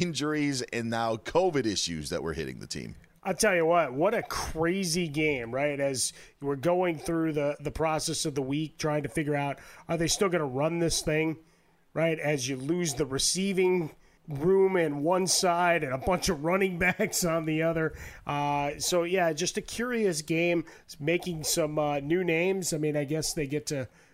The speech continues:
Speaker 2: you know, burn a D V D and say, "Hey, I played on Thursday Night Football." <laughs> Uh, River, River Craycraft, anybody?
Speaker 1: Yes.
Speaker 2: Uh,
Speaker 1: Washington
Speaker 2: uh,
Speaker 1: State product.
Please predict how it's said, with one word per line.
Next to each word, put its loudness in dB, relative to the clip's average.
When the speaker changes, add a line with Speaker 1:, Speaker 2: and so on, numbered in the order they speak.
Speaker 2:
you -4
know, -4
burn 0
a 2
D -2
V -2
D 0
and -2
say, 0
"Hey, 0
I -2
played -2
on -4
Thursday -2
Night -2
Football." -4
<laughs> -2
Uh, -2
River, 0
River 2
Craycraft, 0
anybody? 0
Speaker 1:
Yes. 4
Speaker 2:
Uh, -8
Speaker 1:
Washington 4
Speaker 2:
uh, 0
Speaker 1:
State 4
product. 4